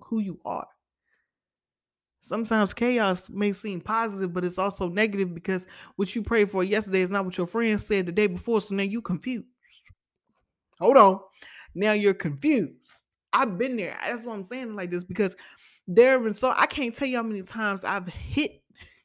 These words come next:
<laughs> where I have put my hands together and prayed to God and said, "This is,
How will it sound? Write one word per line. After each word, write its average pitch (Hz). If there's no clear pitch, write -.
<laughs> -
where 196
I 240
have 190
put 269
my 233
hands 214
together 180
and 151
prayed 220
to 208
God 175
and 151
said, 160
"This 214
is, 165